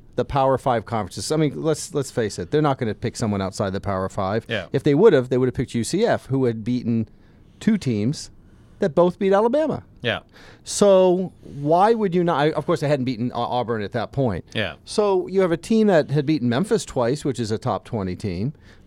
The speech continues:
Speaker 1: Um, wasn't, uh, I think Navy is in
Speaker 2: Navy's
Speaker 1: their
Speaker 2: always
Speaker 1: conference.
Speaker 2: around the top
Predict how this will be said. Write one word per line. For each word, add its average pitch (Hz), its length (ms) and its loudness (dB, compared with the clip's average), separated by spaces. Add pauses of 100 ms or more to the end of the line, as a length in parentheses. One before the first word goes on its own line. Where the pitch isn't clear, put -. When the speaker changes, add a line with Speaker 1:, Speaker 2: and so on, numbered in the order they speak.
Speaker 1:
Um, 117 520 -2
wasn't, 147 420 0
uh, 123 320 2 (100)
I 120 60 -4
think 151 260 -6
Navy 147 920 -2 (160)
is 127 160 -4
in 143 80 0
Speaker 2:
Navy's 139 240 0
Speaker 1:
their 151 100 0
Speaker 2:
always 131 200 0
Speaker 1:
conference. 113 140 0
Speaker 2:
around 113 280 -8
the 110 80 -14
top 107 160 -6